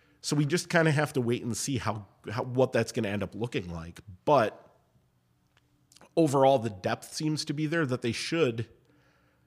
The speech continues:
at least be competent. And I think they're gonna surprise some people in terms of not being terrible. I think there's this, there's this feeling right now that they're, they're bad or something.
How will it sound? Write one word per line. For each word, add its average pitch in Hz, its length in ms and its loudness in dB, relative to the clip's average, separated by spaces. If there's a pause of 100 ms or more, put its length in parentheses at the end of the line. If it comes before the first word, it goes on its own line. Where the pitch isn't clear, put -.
(180)
at 143 160 2
least 170 200 0
be 123 80 -2
competent. 107 460 -6
And 110 60 0
I 113 80 4
think 131 160 -2
they're 135 80 2
gonna 123 120 0
surprise 113 420 -4
some 113 120 -4
people 107 340 -6
in 98 80 -6
terms 95 300 -6
of 92 160 -8
not 107 260 -2
being 98 260 -10
terrible. - 520 -12
I 113 80 -4
think 123 220 2
there's 131 240 4
this, 113 180 -4 (500)
there's 127 240 2
this 120 200 -4 (260)
feeling 151 400 2
right 113 160 2
now 110 160 2
that 101 220 -2
they're, 98 380 -2 (440)
they're 117 160 2
bad 90 640 -6 (220)
or 95 180 -4
something. 78 420 -14